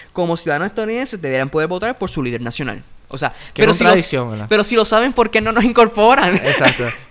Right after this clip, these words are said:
Speaker 2: Es como, y, y yo creo que, eh, siempre se ha debatido, y por eso es que me gusta el poder de la judicatura,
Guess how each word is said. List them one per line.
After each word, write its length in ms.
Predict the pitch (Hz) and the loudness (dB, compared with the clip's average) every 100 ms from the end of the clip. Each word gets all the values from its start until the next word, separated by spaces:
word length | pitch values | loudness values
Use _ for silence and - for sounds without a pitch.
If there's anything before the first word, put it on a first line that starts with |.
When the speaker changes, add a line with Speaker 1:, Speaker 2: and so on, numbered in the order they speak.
| - | -14
Speaker 2:
Es 120 | 131 | -8
como, 340 | 160 160 151 143 175 | -4 -4 -4 -6 -6
y, 200 | 165 165 | -4 -4
y 120 | 160 151 | -6 -8
yo 140 | 147 | -8
creo 160 | 185 226 | -8 -8
que, 200 | 208 - _ _ _ _ _ - | -12 -14 _ _ _ _ _ -10
eh, 580 | 139 131 120 113 107 98 - _ _ - | -6 -6 -6 -6 -8 -10 -18 _ _ -16
siempre 320 | - 165 180 | -10 -8 -8
se 80 | 214 | -6
ha 80 | 214 | -4
debatido, 540 | 214 196 196 196 143 | -4 -6 -6 -6 -6
y 80 | 139 | -6
por 160 | 139 131 | -8 -10
eso 160 | - | -10
es 80 | 170 | -12
que 140 | - 185 | -12 -12
me 100 | 175 | -10
gusta 260 | 170 - | -12 -14
el 60 | 151 | -14
poder 320 | 135 131 135 | -10 -8 -6
de 80 | 151 | -8
la 100 | 143 | -8
judicatura, 640 | 135 131 117 110 131 104 | -8 -8 -8 -8 -8 -8